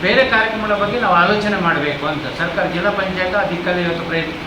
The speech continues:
ಪ್ರಯತ್ನ ಮಾಡಿದ್ರು. ನಮ್ಮ ಮ್ಯಾನೇಜರ್ ಇದ್ದಾರೆ, ನಮ್ಮ ತಾಲೂಕು ಪಂಚಾಯತ್ ಇವರು ಇರಬೇಕು, ಬೇರೆ ಕಾರ್ಯಕ್ರಮಕ್ಕೆ ಹೋಗಿದ್ದಾರೆ, ಅವ್ರು ಬರ್ಲಿಕ್ಕೆ ಆಗಲಿಲ್ಲ.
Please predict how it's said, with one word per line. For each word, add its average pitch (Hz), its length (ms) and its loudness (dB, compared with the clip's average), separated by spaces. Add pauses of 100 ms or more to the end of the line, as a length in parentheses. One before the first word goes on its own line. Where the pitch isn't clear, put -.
(160)
ಪ್ರಯತ್ನ 160 280 0
ಮಾಡಿದ್ರು. 135 440 -2 (580)
ನಮ್ಮ 160 200 -2
ಮ್ಯಾನೇಜರ್ 165 360 0
ಇದ್ದಾರೆ, 147 440 0
ನಮ್ಮ 151 180 -4
ತಾಲೂಕು 170 240 -2
ಪಂಚಾಯತ್ 175 260 -2
ಇವರು 180 120 0
ಇರಬೇಕು, 175 420 0
ಬೇರೆ 175 220 0
ಕಾರ್ಯಕ್ರಮಕ್ಕೆ 165 520 0
ಹೋಗಿದ್ದಾರೆ, 151 300 -4
ಅವ್ರು 175 140 -4
ಬರ್ಲಿಕ್ಕೆ 147 320 -4
ಆಗಲಿಲ್ಲ. 139 380 -2